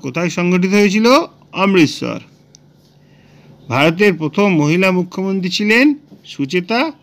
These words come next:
কৃপলানি। উনিশশো ঊনত্রিশ সালে কেন্দ্রীয় আইনসভায় বোমা নিক্ষেপকারী বিপ্লবী কে ছিলেন? ভগৎ সিং। মহাত্মা গান্ধীর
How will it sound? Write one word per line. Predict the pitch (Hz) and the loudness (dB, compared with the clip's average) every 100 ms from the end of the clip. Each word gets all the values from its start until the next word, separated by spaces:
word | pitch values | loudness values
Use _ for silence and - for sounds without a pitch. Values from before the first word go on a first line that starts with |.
| _ _ - | _ _ -2
কৃপলানি। | 208 180 165 131 117 - _ _ _ _ _ _ - - _ _ _ _ _ - _ - - - | 0 2 2 0 -2 -6 _ _ _ _ _ _ -20 -20 _ _ _ _ _ -20 _ -20 -20 0
উনিশশো | 139 170 175 - 214 143 | 4 4 4 2 2 4
ঊনত্রিশ | 156 170 180 208 | 2 2 -2 0
সালে | 202 196 180 | 2 2 0
কেন্দ্রীয় | 147 156 160 190 196 - 127 | -2 -2 0 -2 -2 -4 -4
আইনসভায় | 147 160 185 190 165 | -4 -4 -2 -2 -2
বোমা | 139 151 180 156 | -2 -2 0 0
নিক্ষেপকারী | - - - _ - 196 185 202 202 196 143 | -2 -6 -20 _ -4 -4 -4 -2 0 2 0
বিপ্লবী | - 147 175 180 160 | -4 -6 -2 0 0
কে | 165 160 | 0 -2
ছিলেন? | 190 226 302 294 - _ _ _ 190 | 0 2 2 0 -6 _ _ _ -4
ভগৎ | 214 214 - - | 0 0 -2 -4
সিং। | 120 - - _ _ _ _ _ _ _ _ _ _ _ - - - - - - - - - - - | -4 -4 -10 _ _ _ _ _ _ _ _ _ _ _ -20 -20 -20 -20 -20 -20 -20 -20 -20 -6 2
মহাত্মা | 147 165 - 196 | 2 2 0 0
গান্ধীর | 202 208 214 | 2 4 2